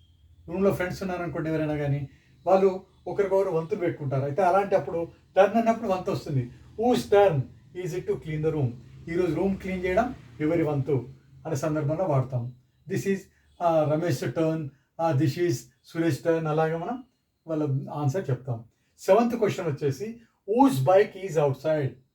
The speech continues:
Whose bike? ఎవరి బైక్ బయట ఉంది? ఓకే, you can say John's bike is outside. ఓకే, otherwise Suman's bike is outside. అలా చెప్పేయచ్చు మనం. నెక్స్ట్ ఎయిత్ ప్రశ్న, ఎనిమిదో క్వశ్చన్ వచ్చేసి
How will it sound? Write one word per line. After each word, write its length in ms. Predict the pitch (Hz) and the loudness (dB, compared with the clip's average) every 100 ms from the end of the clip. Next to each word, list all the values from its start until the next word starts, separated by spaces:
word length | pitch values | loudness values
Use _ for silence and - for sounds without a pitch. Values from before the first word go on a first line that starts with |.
| _ _ _ _ _ _ _ - | _ _ _ _ _ _ _ -10
Whose 220 | 190 226 156 | -2 0 4
bike? 200 | 180 165 | 2 2
ఎవరి 200 | 160 214 | 0 2
బైక్ 220 | 190 190 | 2 0
బయట 200 | 165 151 | 0 0
ఉంది? 420 | 151 135 135 120 - _ _ _ _ _ _ _ _ _ _ 196 | 0 2 0 -2 -6 _ _ _ _ _ _ _ _ _ _ -4
ఓకే, 340 | 214 156 135 - | 2 2 0 -8
you 100 | 190 | -2
can 140 | 214 202 | 0 2
say 160 | 196 196 - 131 | 2 0 -4 -4
John's 400 | 123 202 233 - 156 | 4 4 4 0 -2
bike 260 | 165 151 170 | -2 -2 -8
is 160 | 147 | -8
outside. 560 | 139 131 - 151 151 127 - _ _ _ _ _ _ _ _ _ _ 185 | -4 -4 -4 -2 -2 -2 -6 _ _ _ _ _ _ _ _ _ _ -6
ఓకే, 320 | 214 147 - - _ _ - | -2 -2 -4 -12 _ _ 2
otherwise 460 | 202 208 202 202 - _ _ - | 4 6 4 2 -4 _ _ -6
Suman's 380 | 202 233 - - _ - 160 | 0 0 0 -6 _ -6 0
bike 220 | 170 185 | 0 -2
is 80 | 151 | -2
outside. 500 | 143 127 - 156 143 - - - | 0 0 -2 -2 -2 -4 -10 -8
అలా 200 | 160 151 | 0 2
చెప్పేయచ్చు 400 | 135 135 127 - | 2 2 -2 -2
మనం. 180 | 117 120 _ _ _ _ | -6 -6 _ _ _ _
నెక్స్ట్ 320 | 208 220 - 175 165 - _ - | 0 0 -2 -4 -4 -6 _ -2
ఎయిత్ 400 | 175 220 233 - | 2 2 0 -4
ప్రశ్న, 360 | 156 - 170 147 | -6 -6 -8 -6
ఎనిమిదో 280 | 180 214 | -2 -2
క్వశ్చన్ 300 | 196 131 170 | -2 -4 -6
వచ్చేసి 440 | 135 147 127 160 | -6 -4 -6 -8